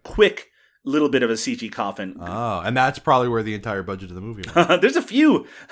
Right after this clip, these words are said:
Speaker 1: computer-generated <laughs> shots in this.
Speaker 2: Yeah.
Speaker 1: Now, this was the first sign that this movie is meant to be a comedy.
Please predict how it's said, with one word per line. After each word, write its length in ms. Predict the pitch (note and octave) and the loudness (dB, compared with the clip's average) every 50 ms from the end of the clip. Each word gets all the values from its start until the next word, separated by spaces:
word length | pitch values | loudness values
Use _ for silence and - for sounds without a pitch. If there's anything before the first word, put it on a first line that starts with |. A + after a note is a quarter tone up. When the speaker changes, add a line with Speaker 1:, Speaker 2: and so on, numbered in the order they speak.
| - - | -18 -12
Speaker 1:
computer-generated 920 | - - D3+ - - G#3 G3+ E3 C#3+ B2+ - C3+ - A#2+ B2 A#2 A2 A#2 - | -10 -8 -8 -4 -2 0 2 2 2 2 0 0 2 2 2 2 2 0 -6
<laughs> 80 | - - | -8 -8
shots 420 | - G#2+ F#2+ - - - - - - | -8 -10 -10 -12 -14 -18 -18 -14 -8
in 200 | - C#3+ A2+ G2+ | -4 -4 -4 -4
this. 200 | F#2+ F2+ F2+ E2+ | -4 -6 -6 -6
Speaker 2:
Yeah. 160 | E2 D#2+ D#2+ F#2 - - - - | -6 -8 -10 -12 -14 -16 -8 0
Speaker 1:
Now, 280 | F3+ G3+ G3+ F3+ - - - - _ _ _ | 4 6 6 6 6 2 -6 -20 _ _ _
this 320 | - G#3 C4+ D#4 D4 - - | 2 4 4 4 4 2 0
was 280 | F#3 A3 A#3 G#3+ F3 | 4 4 4 4 4
the 100 | F3+ G#3 | 2 0
first 340 | G#3 - F#3 G#3 G#3 G#3 - | 0 2 2 2 2 2 2
sign 400 | - G3 F3+ D3+ A#2+ G2+ G2 G2+ | 2 2 4 2 2 0 -4 -4
that 160 | A2 A#2 A#2+ | -6 -6 -4
this 180 | - E3+ E3+ - | -4 -4 -4 -2
movie 520 | D#3+ D#3 C3+ A#2 A#2 A2 C#3+ - - _ _ _ _ _ _ _ _ _ - | 0 0 0 0 0 -2 -4 -8 -12 _ _ _ _ _ _ _ _ _ -2
is 160 | E3+ D#3 D3+ C#3+ | -2 0 0 2
meant 260 | D3 C#3 C#3 C#3 - | 0 0 0 0 -4
to 40 | C3+ | -4
be 140 | B2 B2 A2 | -2 -2 -2
a 100 | A2 G#2+ | -2 -4
comedy. 520 | - - B2 G#2+ F#2 E2 D2+ D2 _ _ | -8 -8 -8 -8 -8 -8 -12 -18 _ _